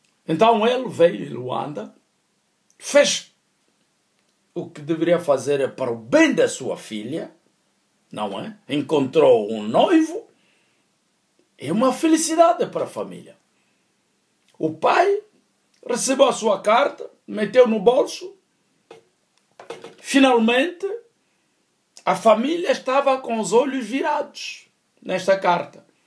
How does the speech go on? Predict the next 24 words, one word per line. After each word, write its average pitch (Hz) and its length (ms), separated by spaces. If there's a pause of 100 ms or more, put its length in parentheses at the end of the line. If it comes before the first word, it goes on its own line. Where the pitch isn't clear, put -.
(220)
que 135 120
ele 156 240
tinha 202 340
que 202 120
distribuir 175 1300
essa 107 240
carta. - 440 (560)
O 135 140
bocadinho 170 760
que 185 80
ele 170 160
recebeu 143 380
nesta 135 320
carta, 131 560 (520)
como 156 340
pai, 190 480
tinha 247 280
que 214 120
distribuir 202 720
com 190 240
toda 240 320
a - 40
família 170 540
dele. 120 320